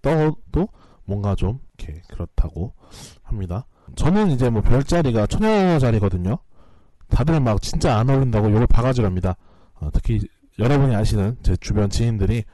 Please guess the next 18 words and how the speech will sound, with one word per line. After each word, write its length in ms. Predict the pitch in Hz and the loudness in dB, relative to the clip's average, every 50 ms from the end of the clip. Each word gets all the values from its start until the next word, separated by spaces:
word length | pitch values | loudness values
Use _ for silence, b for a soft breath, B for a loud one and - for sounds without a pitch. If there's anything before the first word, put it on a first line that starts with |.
| b b b b b b - | b b b b b b -8
어, 100 | 80 80 | -6 -4
제가 240 | - - 82 85 170 | -2 -2 -2 0 0
처녀 320 | - 160 180 190 185 180 | 0 2 2 2 2 2
자리라고 400 | 151 139 123 120 107 110 113 117 | 2 2 2 2 2 2 2 2
하면, 300 | 143 131 123 127 135 117 - b b b b b b b - - | 2 0 0 -2 -2 -4 -10 b b b b b b b -20 -18
음, 120 | - - - - | -18 -18 -10 -8
정말 260 | - - 110 110 104 | -6 -4 -2 0 0
많은 380 | 101 104 113 113 110 110 101 98 | 0 0 0 0 -2 -2 0 0
욕을 380 | 104 101 104 107 107 104 98 | 0 0 2 2 2 2 2
해요. 280 | 143 160 123 110 135 - b b b b b b b b b b _ _ - | 2 2 2 0 -2 -4 b b b b b b b b b b _ _ -8
어쨌든 400 | - 156 - 180 165 - 151 131 | -6 -4 -2 -4 -2 -2 -2 -2
뭐 240 | 120 110 104 98 87 - _ _ _ _ _ - - - | -2 -2 -2 -4 -6 -10 _ _ _ _ _ -20 -12 -10
어쩌겠어요, 460 | 160 - 196 180 151 123 - 123 143 | -4 -2 0 0 0 0 0 0 0
제가 200 | - 117 107 104 | 0 0 0 -2
구월 280 | - - - 113 110 98 | -2 -2 0 0 2 2
달에 220 | - 98 92 87 | 2 0 0 0
태어난 320 | - - 113 107 98 90 | 0 0 0 0 -2 -4
걸. 180 | 87 82 101 | -4 -6 -6